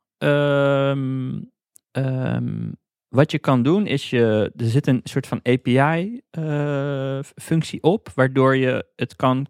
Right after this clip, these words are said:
laten communiceren met je eigen taalmodel. En het enige wat, eh, Eleven Labs dan doet... is dat in die real-time avatar verwerken.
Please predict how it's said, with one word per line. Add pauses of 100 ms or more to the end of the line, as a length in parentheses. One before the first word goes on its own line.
laten
communiceren
met
je
eigen
taalmodel.
En
het
enige
wat, (580)
eh,
Eleven
Labs (220)
dan
doet...
is
dat
in
die (160)
real-time
avatar
verwerken.